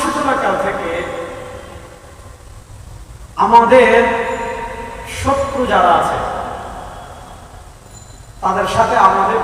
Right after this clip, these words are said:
দুই প্রকার যুদ্ধ, যুদ্ধের কথা বলেছেন সৈয়দ আবুল হাসান নাদভী রাহিমাহুল্লাহ। এক প্রকার যুদ্ধ যাদেরকে আমরা চিনি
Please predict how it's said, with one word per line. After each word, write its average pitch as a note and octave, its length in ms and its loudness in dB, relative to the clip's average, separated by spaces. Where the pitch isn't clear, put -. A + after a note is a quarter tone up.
দুই A3+ 140 -2
প্রকার A#3+ 240 2
যুদ্ধ, - 220 -4
যুদ্ধের G#3 380 -2
কথা G#3 180 4
বলেছেন F3+ 340 0
সৈয়দ F#3+ 220 2
আবুল F3+ 180 4
হাসান F3+ 240 2
নাদভী E3 260 0
রাহিমাহুল্লাহ। B2 560 -2
এক A#3 80 0
প্রকার C4+ 240 4
যুদ্ধ A3+ 200 -2
যাদেরকে F#3+ 340 0
আমরা G3 240 0
চিনি E3+ 240 -2